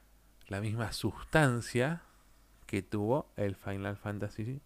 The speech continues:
siete original. Para terminar, porque podemos hablar largo y tendido del juego.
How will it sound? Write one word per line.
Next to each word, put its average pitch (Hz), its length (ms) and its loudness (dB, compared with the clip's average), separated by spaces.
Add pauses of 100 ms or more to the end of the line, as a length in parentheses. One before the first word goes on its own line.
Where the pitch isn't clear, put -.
siete 95 640 -4
original. 98 600 -8 (1300)
Para 110 240 0
terminar, 123 600 -2 (2250)
porque 101 260 4
podemos 107 340 4
hablar 101 380 4
largo 107 400 2
y 92 40 -4
tendido 92 440 -2
del - 120 -10
juego. 98 300 -10